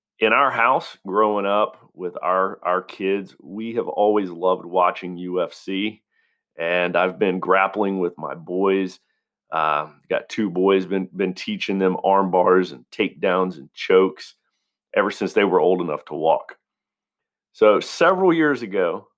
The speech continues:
on a total whim, I held up a one hundred dollar bill and said that if one day any of my boys or nephews were sitting around at the, the house at that time, if anybody, any,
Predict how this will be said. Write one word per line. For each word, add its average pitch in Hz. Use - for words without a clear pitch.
on 98
a 98
total 117
whim, 92
I 107
held 120
up 110
a 92
one 101
hundred 107
dollar 107
bill 92
and 90
said 98
that 87
if -
one 123
day 101
any 101
of 120
my 131
boys 98
or 110
nephews 104
were 90
sitting 95
around 92
at 87
the, 82
the 85
house 90
at 90
that 85
time, 87
if -
anybody, 113
any, 131